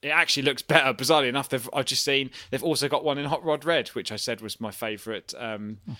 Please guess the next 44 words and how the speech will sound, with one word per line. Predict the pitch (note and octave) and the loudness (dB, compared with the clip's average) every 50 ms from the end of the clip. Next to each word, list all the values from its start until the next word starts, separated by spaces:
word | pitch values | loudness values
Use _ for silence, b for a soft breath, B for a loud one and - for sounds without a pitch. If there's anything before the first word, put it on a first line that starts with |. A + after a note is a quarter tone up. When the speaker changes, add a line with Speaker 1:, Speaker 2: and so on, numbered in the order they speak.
| B B | B B
Speaker 1:
Strat | B - - D3 G2 G2 | B -8 -6 -6 -6 -4
colour. | - A#2 G#2+ A2 | -6 -6 -6 -4
So | - C3 B2+ | -4 -2 -2
the | C3 | -2
universe | C#3 C#3+ F#3 F#3+ F3 E3+ C3+ E3+ E3+ D3+ C3 A#2 - - - - - | -2 0 0 2 2 2 4 6 6 6 6 2 0 0 -2 -2 -4
must | C#3 - - - | -4 -4 -4 -4
be | - A#2+ | -4 -6
talking | - - B2 A2 - A2 G#2 | -2 -2 -2 -2 -2 -4 -8
to | - A2+ G#2+ | -6 -6 -6
me | G2+ G2+ G2 G2 - B B B B | -6 -6 -6 -8 -10 B B B B
Speaker 2:
So | B - - D#3+ | B 0 2 2
is | D3+ C3+ | 6 6
that | G3 | 4
Speaker 1:
in | F3+ | 6
Speaker 2:
what | F3 F3+ | 6 6
you | F#3 F#3 | 4 6
Speaker 1:
some | F#3 G#3 | 6 6
way. | F#3+ D3+ | 4 4
Speaker 2:
go | - | 4
for, | - G2 F#2 F#2+ | 4 4 4 4
a | G#2 | 4
fifties | - - D#3+ C#3+ - - A2+ A2 G#2+ G2 | 2 0 -2 -2 -2 -2 -4 -4 -2 -2
style? | - - - - A2 G#2+ G#2+ G#2+ G#2+ G#2 G#2 | -6 -6 0 0 2 2 2 2 2 6 8
Speaker 1:
I'd | A3 B3+ B3+ | 8 8 8
go | - D4 D#4 | 6 4 4
for | D4+ - C4+ | 4 2 0
a | B3+ | 2
fifties | - D4 D4 - - A#3+ G3+ - | 2 0 0 0 -2 -2 -2 -2
Strat. | - D#3 C3+ A#2+ - | 0 2 0 0 2
Yeah, | - G3+ A#3 B3+ A3+ | 2 2 4 4 4
I, | F#3+ A3+ - - - - - - - _ _ _ _ _ _ _ _ - G3 | 4 2 0 -2 -12 -20 -20 -20 -20 _ _ _ _ _ _ _ _ 0 2
I | A3 | 2
always | A#3 B3+ B3+ B3+ B3+ A#3+ - | 2 4 4 2 2 2 0
wanted, | A3+ A3 F3 F3 D3+ - | -2 -2 -2 -2 -2 0
and, | E3 E3 E3 D#3 - - | 0 0 0 -2 -6 -4
and | F3 D#3+ D#3 D3+ C#3 - | -4 -2 -2 -4 -6 -6
the | D3 D3+ | -6 -6
first | C#3 - F#3+ F3+ F3 - | -2 0 0 0 0 0
two | - C3+ | -4 -6
Strats | - - D3 A2+ - C#3 | -4 -4 -4 -4 -4 -6
I | |
had | C3 D3+ D3+ C#3 - - | -2 -2 -2 -2 -2 -2
were | A2+ G#2+ G#2 G#2 G#2 G2 - _ _ - B2 | -2 0 0 0 -2 -4 -8 _ _ -14 -4
rosewood | A2 B2 A2+ A2+ A2 - A2+ G#2+ G#2 F#2+ - - | -2 -2 -2 -2 -4 -4 -4 -6 -6 -4 -6 -8